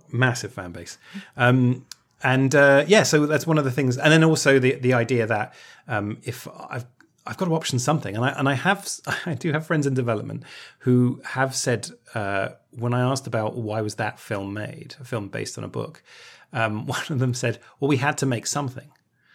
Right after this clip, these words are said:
And I said, "What do you mean?" They went, "Well, I've been there for a bit and I hadn't made something recently, and I'll get fired at some point, so I had to do something."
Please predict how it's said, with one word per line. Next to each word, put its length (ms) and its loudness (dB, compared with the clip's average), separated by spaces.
And 100 -4
I 40 -4
said, 180 -6
"What 100 -2
do 60 -2
you 60 2
mean?" 220 2
They 80 -6
went, 140 -4
"Well, 400 2
I've 140 -4
been 160 2
there 100 2
for 140 -8
a 40 -8
bit 200 -6
and 100 -8
I 60 -4
hadn't 300 -4
made 220 -2
something 320 -10
recently, 580 -12
and 380 -4
I'll 120 -2
get 140 -4
fired 300 2
at 80 -10
some 140 -10
point, 200 -12
so 120 -4
I 20 -2
had 120 -2
to 60 -10
do 100 -2
something." 600 -8